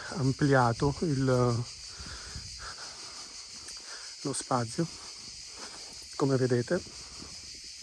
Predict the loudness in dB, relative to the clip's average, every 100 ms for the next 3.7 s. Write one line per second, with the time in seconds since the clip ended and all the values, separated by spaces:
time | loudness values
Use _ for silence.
0 | -14 -8 -2 2 4 4 2 -2 -8 -12
1 | -12 -10 -10 -10 -10 -10 -10 -12 -12 -12
2 | -12 -10 -8 -6 4 4 6 6 8 6
3 | 6 4 4 4 4 2